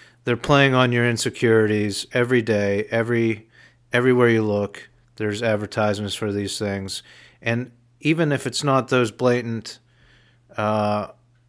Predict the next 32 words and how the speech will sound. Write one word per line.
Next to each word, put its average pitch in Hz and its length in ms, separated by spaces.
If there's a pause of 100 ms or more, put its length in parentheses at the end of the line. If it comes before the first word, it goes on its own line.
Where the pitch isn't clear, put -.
(640)
situations, 120 1000
there's 113 480
subtle 131 600 (460)
things 117 320
they 113 160
do 110 320
in 107 100
every 120 360
little 117 200
advertisement 107 920 (400)
that 107 240 (460)
play 120 280
on 110 160
a 107 100
little 110 280
insecurity 107 720
here 104 160
and 104 120
there. 95 300 (1120)
I 113 80
mean, 117 240
they 127 160
frame, 127 360
the 117 60
corporate 123 360
communists 123 420
frame 123 300
the 110 80
battle 113 300
of 104 40
the 101 100
sexes 135 920